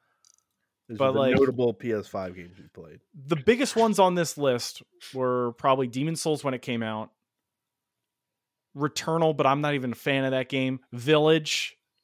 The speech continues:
Speaker 2: Ratchet and
Speaker 1: Ratchet,
Speaker 2: Clank,
Speaker 1: yeah, Ratchet.
Speaker 2: and Intergrade. That's it. So.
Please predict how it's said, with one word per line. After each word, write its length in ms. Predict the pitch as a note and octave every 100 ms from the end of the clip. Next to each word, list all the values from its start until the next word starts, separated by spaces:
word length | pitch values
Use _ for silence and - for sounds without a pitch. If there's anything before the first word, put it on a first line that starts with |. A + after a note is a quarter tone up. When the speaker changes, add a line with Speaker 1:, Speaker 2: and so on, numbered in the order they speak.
| -
Speaker 2:
Ratchet 260 | B2+ G#2
and 40 | A2
Speaker 1:
Ratchet, 80 | G#2
Speaker 2:
Clank, 320 | B2+ A2 G#2 G2+
Speaker 1:
yeah, 120 | F#2 F#2
Ratchet. 480 | G2 F#2+ - G2+ G2+ _ -
Speaker 2:
and 140 | C#3+
Intergrade. 500 | C#3 B2+ G2+ G2 F2 - _
That's 220 | C3 B2 A2+
it. 180 | F#2 _ _ _ _ _ _ _ _ _ _ _ _ _ _ C3+ _ _ _ _ _ _ _ _ _ _ _
So. 400 | - G2+ F#2+